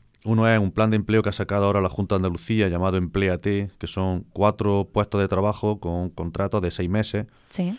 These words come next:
Speaker 1: enfocados para la gente joven. Y el Ayuntamiento de Iruela, eh, ha decidido que se saquen las ocupaciones de dos peones,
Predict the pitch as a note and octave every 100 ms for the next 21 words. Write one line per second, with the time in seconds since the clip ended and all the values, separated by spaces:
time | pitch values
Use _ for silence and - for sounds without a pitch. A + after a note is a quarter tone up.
0 | - - - E2 G2+ F#2+ F2+ F2 F2 G2
1 | F#2 - A2+ G#2 A2 - - - - -
2 | - _ _ - A2+ A2+ A#2 A2+ A2 G#2
3 | G2 G2 G#2+ G#2+ G#2+ G#2+ A2 A2 - F#2+
4 | F#2+ F2+ F2+ G2 - G2+ G#2+ G2+ G#2+ -
5 | _ - E2+ E2 - F2 F2 E2+ - G#2
6 | G#2+ G#2+ F#2 F2 F#2 - G#2 G#2 G#2 F2
7 | F#2+ - G2+ G#2 G#2 A2